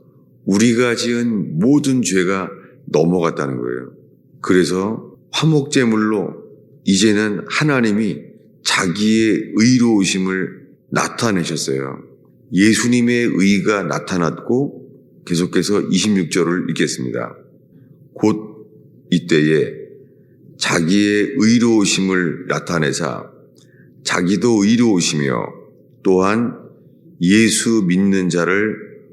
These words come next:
의롭다 하려 하심이라." 여기에요.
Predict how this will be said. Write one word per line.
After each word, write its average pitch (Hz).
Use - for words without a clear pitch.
의롭다 110
하려 82
하심이라." 67
여기에요. 90